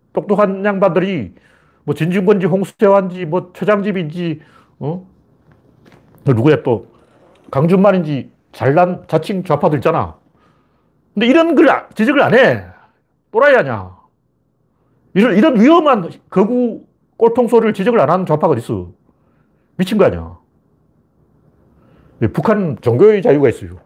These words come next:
근데 반종교 선전의 자유도 있어. 근데 종교의 자유가 있으면 왜 반종교 선전의 자유가 있냐? 그건 종교의 자유가 없다는 거예요. 이 말장난이지.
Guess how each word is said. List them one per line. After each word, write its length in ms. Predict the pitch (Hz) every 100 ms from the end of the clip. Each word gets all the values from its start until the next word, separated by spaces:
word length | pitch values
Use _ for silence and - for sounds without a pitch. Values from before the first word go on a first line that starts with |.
| _ _ -
근데 220 | 147 208 - _
반종교 540 | - 143 208 226 214 220
선전의 320 | 226 233 208
자유도 280 | 117 110 104
있어. 220 | - 113 - _ _ _ -
근데 140 | 156
종교의 400 | 131 131 233 240
자유가 240 | 208 185
있으면 260 | 156 170 147
왜 180 | 127 -
반종교 420 | 117 156 190 180
선전의 280 | 214 190 170
자유가 220 | 117 117
있냐? 80 | 104
그건 100 | 170
종교의 260 | 117 127 240
자유가 180 | 190 120
없다는 260 | - 269 262
거예요. 300 | 95 85 92 _ _ _
이 40 | 151
말장난이지. 680 | 120 143 247 240 123 85